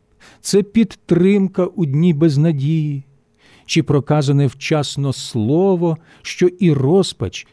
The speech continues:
і сумнів розвіє. Та буває, насіння наше проросте, як бур'ян на полі. Про таємні думки розкаже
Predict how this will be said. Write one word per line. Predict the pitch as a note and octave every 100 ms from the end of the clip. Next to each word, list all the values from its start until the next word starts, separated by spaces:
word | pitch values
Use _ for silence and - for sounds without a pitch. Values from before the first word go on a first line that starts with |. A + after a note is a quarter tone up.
| _ -
і | C#3+
сумнів | C3 - E3+ G#3 A3+ F#3 D3
розвіє. | C3+ C3 A#2 B2 A2+ E2+ D2 _ _ _ _ _ _ _ _ _ _ _
Та | A#2+
буває, | A2 A2 D#3 E3 E2 D2 _ _ _ _ _ _ -
насіння | B2+ A#2 - F3+ G#3 G3
наше | F3+ E3 C#3+ G#2+ - D#2 - _ _ _ - -
проросте, | - C3 C3+ B2 - - A3 A#3 A3 _ _ _ _ _ -
як | F#2 G#2+ G#3+
бур'ян | D#3 C3 F3 C3 F2 G2+ B2+ G2+ D#2+ _ _ _ -
на | F#2+ F#2 F#2+
полі. | - G2 F2+ D#2+ C#2+ _ _ _ _ _ _ _ _ _ _ _ _ _ - - -
Про | E3+
таємні | - G3+ G3 A#3+ A3+ G#3+
думки | G3 D3 G#3+ D3+ - E3 D#3+
розкаже | D3 - - D3 C#3 A#2 A#2 A2+